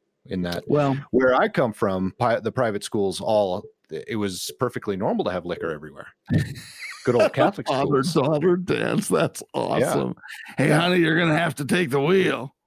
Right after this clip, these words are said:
Speaker 1: That's right. <laughs>
Speaker 2: Wow.
Speaker 1: But, you know, it's,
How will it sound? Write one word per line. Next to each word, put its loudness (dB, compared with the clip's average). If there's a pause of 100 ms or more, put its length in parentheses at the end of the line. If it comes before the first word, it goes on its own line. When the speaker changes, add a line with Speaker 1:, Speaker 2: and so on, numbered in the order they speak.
(220)
Speaker 1:
That's -2
right. 4 (540)
<laughs> 2 (2250)
Speaker 2:
Wow. -2 (840)
Speaker 1:
But, 0
you 0
know, 2
it's, -4